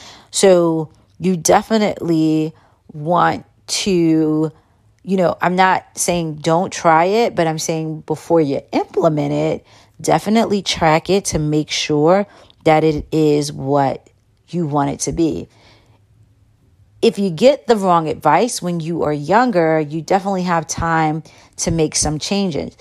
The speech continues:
But the closer you get to retirement,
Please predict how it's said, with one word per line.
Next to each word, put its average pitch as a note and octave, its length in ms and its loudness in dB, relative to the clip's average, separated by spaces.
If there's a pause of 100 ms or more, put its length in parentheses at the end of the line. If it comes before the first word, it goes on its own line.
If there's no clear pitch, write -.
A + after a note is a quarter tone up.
(220)
But - 140 -4
the G3+ 100 2
closer B3 400 0
you G#3 280 0
get F3 260 0
to E3+ 240 -4
retirement, D#3 800 -2